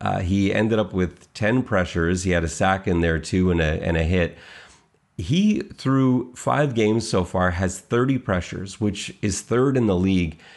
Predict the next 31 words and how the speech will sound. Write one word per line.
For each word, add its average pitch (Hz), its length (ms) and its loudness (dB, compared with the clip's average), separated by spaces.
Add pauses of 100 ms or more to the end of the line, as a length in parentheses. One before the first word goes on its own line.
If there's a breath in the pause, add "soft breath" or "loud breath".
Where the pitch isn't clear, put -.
(260 loud breath)
And 113 120 2
I 113 60 2
think 165 160 0
that's 180 220 2
a 139 40 4
misleading 120 460 2
stat, 98 300 0
too, 160 180 2
because 107 280 0
he's 104 180 0
only 135 200 4
played 98 320 0
five 95 280 0
games. 95 420 0
Some 98 300 -2
of 98 40 2
these 95 140 2
other 98 180 2
guys 90 280 0
have 90 120 -2
played 87 240 0
six - 440 -2
and 90 260 0
seven, 104 480 0
with 82 180 -2
Toronto 101 300 4
having 85 300 0
two 98 320 0
early 95 400 2
byes. 80 560 0 (680 loud breath)
I, - 140 -2